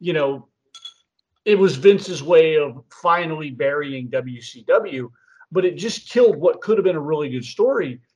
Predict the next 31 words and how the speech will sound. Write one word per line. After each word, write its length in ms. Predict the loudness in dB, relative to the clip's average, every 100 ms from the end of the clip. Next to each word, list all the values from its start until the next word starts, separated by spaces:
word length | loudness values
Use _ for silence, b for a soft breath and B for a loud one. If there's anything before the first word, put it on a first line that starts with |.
| _ 0
And 140 | 2
I 60 | 0
feel 240 | 2 4
like 200 | 4 2
you're 120 | -8
kinda, 320 | -2 0 0 -2 -8 -6
historically, 580 | -6 -4 0 0 2 -2
they 140 | -2
did 160 | -6 -8
the 80 | 0
same 240 | 0 0
thing 160 | -6 -8
with 120 | -10
the 80 | -6
Nexus. 680 | -6 -2 0 0 -2 -16 b b _
The 80 | -6
Nexus 480 | 0 0 0 -8 -6
was 120 | -8
supposed 300 | 0 2 0
to 60 | -6
be 100 | -8
this 180 | -8 -6
big 240 | -8 -4
faction, 460 | 0 0 0 -6 -6
was 140 | -10
supposed 320 | -6 -6 -6
to 60 | -10
be 120 | -12
this 160 | -12 -6
dominant 460 | -2 -2 -6 -4
thing, 340 | -2 0 -2